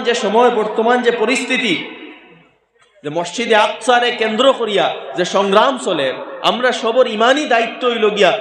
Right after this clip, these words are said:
আমরা আমরার ইমানের হেফাজত করতাম, ইমান সেই হিসাবে বাড়াইতাম, সেই হিসাবে ইমানডে বাড়াইতাম, মজবুত করতাম। এবং ফিলিস্তিনের বাইয়ান্তর লাগি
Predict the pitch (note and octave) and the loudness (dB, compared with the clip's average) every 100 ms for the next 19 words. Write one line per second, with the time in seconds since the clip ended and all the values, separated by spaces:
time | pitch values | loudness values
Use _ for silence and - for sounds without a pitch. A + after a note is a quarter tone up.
0 | - E3 G#3+ A3+ G#3+ A3+ G#3+ F#3+ G3+ A3+ | -2 -2 2 2 2 2 0 0 0 2
1 | A3 F3 G3 A3 C4 - A3 A3+ G#3 F#3+ | 0 0 0 2 0 -2 -4 0 0 0
2 | G#3 A#3 G#3+ G#3 A3+ G#3+ G3 E3+ F3+ A3+ | 2 0 0 -2 -2 0 -2 2 4 4
3 | A#3 E3+ B2 - - - - - - - | 2 -4 -8 -12 -16 -18 -20 -20 -20 -18
4 | - F3+ B3 A3 A#3 A#3 A3 G#3+ B3+ B3 | -4 0 0 2 2 2 2 2 2 0
5 | F#3+ G3+ C4 C4 B3+ A#3+ - - D#3 F3+ | 0 2 2 2 0 -2 -6 -12 0 0
6 | F3+ G#3+ G#3 G#3 G#3 A#3+ G3+ D3+ - - | 0 -2 -2 2 2 4 2 0 -8 -18
7 | - - - - - _ E3 A3 C4 G#3 | -18 -20 -20 -20 -20 _ 2 4 2 -2
8 | - - - - F3+ G#3 - A#3+ B3 G#3 | -12 -16 -16 -6 0 0 0 0 0 2
9 | G3+ A#3+ B3 A#3+ A3 A3 G#3+ | 2 2 2 0 0 0 2